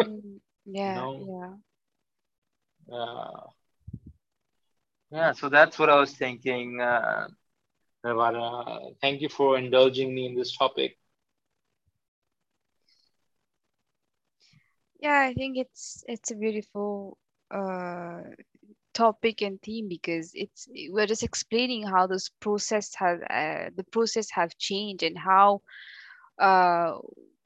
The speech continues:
Speaker 1: we are, we might not be impact, uh, impacted by, uh, the, the, the evolution of romance or love in our life, because now we,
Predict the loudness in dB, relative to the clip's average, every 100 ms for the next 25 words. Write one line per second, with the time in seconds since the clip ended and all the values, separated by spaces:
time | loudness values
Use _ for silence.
0 | _ _ -4 0 4 6 6 4 0 -2
1 | -4 6 6 6 4 4 6 6 0 -8
2 | -8 0 4 4 4 _ -14 -2 2 4
3 | 2 2 2 2 -6 2 6 6 4 0
4 | -8 _ _ _ -12 -4 -2 0 0 -2
5 | -2 -6 -10 -16 _ _ _ _ _ _
6 | _ 2 2 _ -16 -14 -10 4 6 6
7 | 6 4 4 2 2 0 0 -2 0 -2
8 | -2 0 0 4 4 4 0 -6 -4 0
9 | 4 4 4 -2 -2 0 4 4 2 -6
10 | -10 -6 -4 2 4 4 2 -4 -12